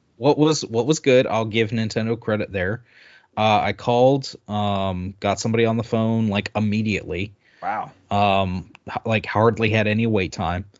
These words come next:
Speaker 1: Um, talked to them, and the, the person that I talked to said, "Okay, well,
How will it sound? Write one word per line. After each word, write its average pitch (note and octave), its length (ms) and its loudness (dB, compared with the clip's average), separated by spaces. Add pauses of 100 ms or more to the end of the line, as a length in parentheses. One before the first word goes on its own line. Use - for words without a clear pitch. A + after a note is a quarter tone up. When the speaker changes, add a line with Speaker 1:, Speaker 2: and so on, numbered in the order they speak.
(600)
Speaker 1:
Um, G2 800 2
talked - 340 0
to B2+ 80 0
them, B2 360 2
and G#2 240 0
the, G2+ 280 0
the F#2+ 100 -6
person G#2+ 320 0
that G#2+ 100 2
I G#2+ 100 2
talked - 240 -2
to A2 140 -2
said, G#2 340 0
"Okay, B2 280 4
well, G#2+ 380 0